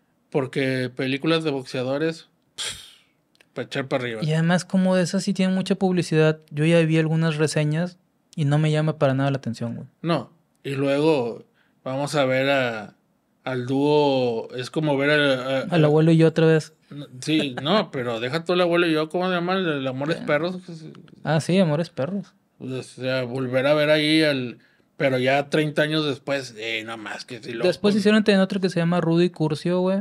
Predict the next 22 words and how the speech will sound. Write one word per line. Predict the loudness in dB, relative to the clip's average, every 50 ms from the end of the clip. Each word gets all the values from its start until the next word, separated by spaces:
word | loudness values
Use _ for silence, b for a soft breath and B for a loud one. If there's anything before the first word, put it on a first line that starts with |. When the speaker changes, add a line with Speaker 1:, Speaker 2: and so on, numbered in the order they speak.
| -4 -6 -8
Speaker 2:
o | -8 -8 -6
Cursi. | -6 -8 -8 -6 -6 -6 -6 -6
Speaker 1:
Sí, | -6 -6 -10 -12 -10 -4
pero | -2 0 0 2 2
Speaker 2:
Pero | 2 2 2 0
t-, | -2 -8 -10 -6
no | -2 0 2 4
la | 4 4
vi, | 4 4 4
güey, | 2 2 0
no | 0
me | 0
llamó | 0 -2 -2 -2
la | -2 -4
atención. | -4 -6 -6 -4 -4 -6 -6 -8 -10 -14 _ _ _ _ _ _ _ _ _ _ _ _ _ _ _ _ _ _ _ _
Speaker 1:
A | -6 -4 -4 -4 -6 -8 -6 -2 0 0
lo | 2
que | 2
Speaker 2:
Este | 2 2
Speaker 1:
voy | 2 4 4 2
es | 2 -2 -4 -6
que | -4 -2 -2 -2 -2 -4 -10